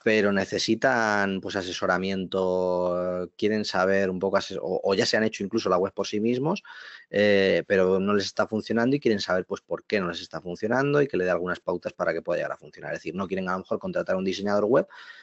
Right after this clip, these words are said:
pero sí que quieren tener un, un informe personalizado de, de cómo pueden mejorar su web, eh, ellos mismos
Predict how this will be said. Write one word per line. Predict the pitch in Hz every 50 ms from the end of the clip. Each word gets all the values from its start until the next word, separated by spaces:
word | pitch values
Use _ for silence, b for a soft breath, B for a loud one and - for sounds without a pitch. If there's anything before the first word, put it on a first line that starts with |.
| B B B
pero | - 110 107
sí | 107 - 117
que | - 113 -
quieren | - 120 117 123 127
tener | - 113 110 110 113 113
un, | 117 117 110 107 107 107
un | 95 107
informe | 110 110 107 - - - 113 117 110 110 101
personalizado | - 101 95 - - 101 92 92 92 90 - 101 101 107 120 120
de, | 110 101 95 -
de | 87 92 -
cómo | - 98 101 98
pueden | - - 107 101 98
mejorar | 98 92 - - 95 95 -
su | - 95
web, | 92 92 95 98 95 92 -
eh, | 104 92 87 87 87 85 - 85 85 90 90 87 - -
ellos | - - 92 104 92
mismos | 104 107 107 104 113 123 165 190 -